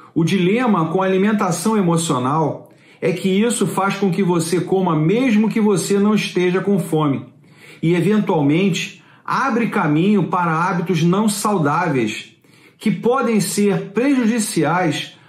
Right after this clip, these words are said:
ao seu estilo de vida. Se você é um comedor emocional compulsivo, a técnica de liberdade emocional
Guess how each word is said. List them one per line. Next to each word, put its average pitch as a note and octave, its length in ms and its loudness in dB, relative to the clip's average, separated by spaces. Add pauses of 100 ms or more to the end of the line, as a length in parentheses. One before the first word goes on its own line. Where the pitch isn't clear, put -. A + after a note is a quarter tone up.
(160)
ao G3+ 180 0
seu A3+ 220 0
estilo G3+ 360 0
de G3+ 140 2
vida. D3 460 0 (1040)
Se - 180 -2
você G3+ 760 0
é F3+ 100 0
um G#3 140 2
comedor F3 680 2
emocional D3+ 800 0
compulsivo, D3 960 0 (380)
a E3 140 -2
técnica A3 600 0
de F#3+ 80 0
liberdade D#3+ 600 0
emocional C#3+ 880 -2